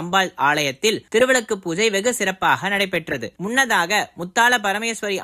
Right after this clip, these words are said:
அம்பாளுக்கு சிறப்பு அபிஷேகங்கள், அலங்கார பூஜைகள் செய்யப்பட்டு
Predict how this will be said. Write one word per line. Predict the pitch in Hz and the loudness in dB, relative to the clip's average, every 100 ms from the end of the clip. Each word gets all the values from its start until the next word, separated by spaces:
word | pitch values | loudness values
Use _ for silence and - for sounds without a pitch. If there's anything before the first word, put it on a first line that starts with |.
| 151 | -4
அம்பாளுக்கு | 185 208 151 - 196 143 | 0 0 0 -6 -8 -4
சிறப்பு | 220 233 240 180 | -2 0 2 2
அபிஷேகங்கள், | 180 208 226 190 156 143 208 - _ - 170 | 2 0 0 0 -2 0 0 -2 _ -2 0
அலங்கார | 220 226 240 226 185 | 0 2 2 2 0
பூஜைகள் | 185 165 147 196 190 | -4 -2 -2 -2 -4
செய்யப்பட்டு | 170 208 202 165 - | -4 -4 -2 -4 -2